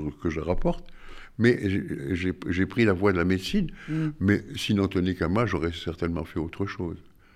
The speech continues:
Speaker 2: Mais enfin, il n'y a
Speaker 1: Voilà.
Speaker 2: pas de hasard,
Speaker 1: Mais
Speaker 2: puisqu'on parle de psychanalyse aujourd'hui.
Speaker 1: Oui,
Speaker 2: Euh,
Speaker 1: mais, mais non,
Speaker 2: Freud
Speaker 1: mais
Speaker 2: aurait dit, « Il n'y a jamais de hasard. »
Speaker 1: il y a
Speaker 2: hein.
Speaker 1: jamais, il y a jamais, il y a
Speaker 2: <laughs>
Speaker 1: ja-, il y a jamais de hasard, mais, euh, que j'ai fait de la médecine, euh, a été une manière pour moi de satisfaire mon immense curiosité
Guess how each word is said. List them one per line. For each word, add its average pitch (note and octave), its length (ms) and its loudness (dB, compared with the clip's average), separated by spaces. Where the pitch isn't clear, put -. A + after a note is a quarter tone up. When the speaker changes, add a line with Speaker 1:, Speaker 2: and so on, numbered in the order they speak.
Speaker 2:
Mais D#3+ 80 4
enfin, F#3+ 160 4
il F#3 40 6
n'y F#3 40 6
a F3+ 60 6
Speaker 1:
Voilà. G3 160 6
Speaker 2:
pas - 0 -
de F#3 100 6
hasard, F#3 300 8
Speaker 1:
Mais - 40 -4
Speaker 2:
puisqu'on D#3+ 340 -2
parle E3 280 6
de D#3+ 80 4
psychanalyse E3 760 2
aujourd'hui. E3 600 4
Speaker 1:
Oui, - 80 12
Speaker 2:
Euh, - 120 10
Speaker 1:
mais, D3+ 160 10
mais C3 140 10
non, C#3+ 140 12
Speaker 2:
Freud A#3+ 160 12
Speaker 1:
mais B3 60 12
Speaker 2:
aurait A3 180 12
dit, « A3 120 8
Il C4+ 40 12
n'y A#3+ 60 10
a G#3+ 40 10
jamais F3+ 260 4
de E3 120 2
hasard. » G#3 480 8
Speaker 1:
il A#2 80 10
y - 20 12
a A#2 40 12
Speaker 2:
hein. A2 40 10
Speaker 1:
jamais, B2 340 8
il G#2 80 2
y G2 60 4
a C3 100 10
jamais, G2+ 280 8
il F#2+ 80 2
y F#2+ 40 6
a F#2 60 6
Speaker 2:
<laughs> - 0 -
Speaker 1:
ja-, F2+ 160 0
il G2 60 4
y - 20 8
a F#2+ 40 6
jamais G2 280 4
de F2 120 0
hasard, C3 340 4
mais, G#2 240 4
euh, F2+ 160 0
que A2 120 2
j'ai G#2+ 160 4
fait A#2 160 6
de F#2 60 4
la F#2 60 6
médecine, C#3 580 4
euh, E2+ 240 4
a G2+ 140 8
été A#2+ 420 6
une F#2+ 280 2
manière G#2+ 340 6
pour E2+ 240 -6
moi F#3+ 300 2
de G2+ 160 2
satisfaire A#2+ 540 2
mon G2 200 4
immense B2 340 4
curiosité G2+ 720 2